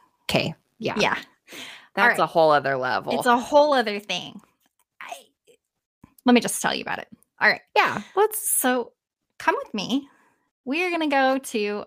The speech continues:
Speaker 2: Atchison, Atchison, Kansas, to five oh eight North Second Street. And this is known as the most haunted house in Atchison, in the most haunted city in Kansas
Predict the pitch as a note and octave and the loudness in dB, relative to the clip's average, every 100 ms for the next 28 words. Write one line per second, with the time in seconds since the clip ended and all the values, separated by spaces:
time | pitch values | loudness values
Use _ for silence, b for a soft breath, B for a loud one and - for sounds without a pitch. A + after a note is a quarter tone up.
0 | - F#3 G#3 - - F#3 F3 - _ - | -2 -2 -2 -6 -10 -8 -8 -10 _ -2
1 | C4 D4+ - G3 - D3+ F#3 G#3 - G3 | -2 -2 -6 -10 -8 -10 -10 -10 -2 0
2 | F#3 E3+ - G#3 - - b b b - | 0 -4 -12 -12 -12 -14 b b b -6
3 | G#3+ G3 F#3 F#3 F#3+ G3+ B3 A#3+ G#3+ G#3 | -4 -2 -4 2 4 4 4 2 -2 -4
4 | G3 - - G#3+ A#3+ B3+ - D#4+ G#4+ - | -6 -6 -8 -6 -6 -6 -8 -10 -10 -14
5 | _ _ _ b b b b b b - | _ _ _ b b b b b b 0
6 | A3 A3 G#3+ - A3+ E4 D4+ C4 B3+ A#3+ | 4 4 0 -4 -2 -2 -2 -4 -2 -2
7 | - G#3+ G#3+ - - - G#3 G3+ F#3+ G3+ | -2 -2 -2 -8 -16 -18 -8 -4 -4 -4
8 | - A3 B3 B3 A#3+ - A#3 G3 G3+ G#3+ | -4 -2 -2 -2 -2 -2 -4 -4 -6 -8
9 | G#3 G3 G3 A3 _ _ _ - G#3 F#3+ | -8 -6 -6 -10 _ _ _ -4 -2 0
10 | F#3 - F3+ F#3+ A#3 - A#3+ A#3+ B3+ C4 | -4 -4 -6 -4 -4 -4 -4 0 0 2
11 | B3 A#3 G3+ F#3+ G#3 - | 2 2 0 -6 -6 -12